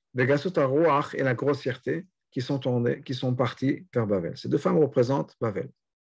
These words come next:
Ok ? On va voir le, ce que, ce que, ce que le rabbi nous dit, on va revenir après dans les explications sur, sur ces mots-là. Euh, trente secondes. Ok.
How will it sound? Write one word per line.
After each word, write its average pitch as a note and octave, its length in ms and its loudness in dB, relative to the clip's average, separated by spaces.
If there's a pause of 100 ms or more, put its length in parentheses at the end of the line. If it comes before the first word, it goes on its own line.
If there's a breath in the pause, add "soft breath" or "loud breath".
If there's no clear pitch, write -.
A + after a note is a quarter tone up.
(340)
Ok ? E3+ 140 0 (340 loud breath)
On B2+ 80 2
va C3+ 100 8
voir G3+ 180 6
le, D#3 180 6 (320)
ce - 140 -20
que, - 180 -16
ce - 60 -16
que, A#2+ 400 2
ce - 80 -20
que - 120 -10
le A2+ 60 -4
rabbi A#2+ 180 0
nous C3+ 100 0
dit, C3 120 2
on B2 80 2
va A2 100 0
revenir A#2 300 -2
après A2+ 220 -2
dans A2+ 80 -6
les G#2 180 -6
explications G2 640 -8 (1400 soft breath)
sur, G#2 300 -2
sur G2 200 -8
ces - 120 -6
mots-là. A#2+ 400 -2 (1040)
Euh, G2 540 -4 (1300)
trente - 220 -16
secondes. - 480 -4 (1600)
Ok. A#2 240 -6